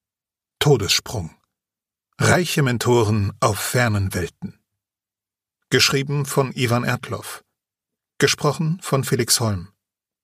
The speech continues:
Produziert und veröffentlicht von Miss Motte Audio. In der Jugend lernt,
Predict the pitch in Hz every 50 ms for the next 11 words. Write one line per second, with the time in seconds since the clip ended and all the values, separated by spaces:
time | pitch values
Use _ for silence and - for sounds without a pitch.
0 | _ _ _ _ _ _ _ _ _ - - 156 147 143 143 - - - 165 180
1 | - 160 135 117 - - - 107 95 - - 110 104 - 139 160 - - - -
2 | - - - _ - - 139 123 120 117 127 151 156 - - - 113 107 101 101
3 | - 110 - - - 123 107 95 101 107 92 87 85 - _ _ _ _ _ _
4 | _ _ _ _ _ _ _ _ _ _ _ _ _ _ _ _ _ _ _ _
5 | _ _ _ _ _ _ _ _ _ _ _ _ _ _ _ _ _ _ _ _
6 | _ _ _ _ _ _ _ _ _ _ _ _ _ _ _ _ _ _ _ _
7 | _ _ - 151 147 143 143 139 135 170 220 214 - 139 110 - - 104 101 101
8 | 95 101 117 175 208 - - - - -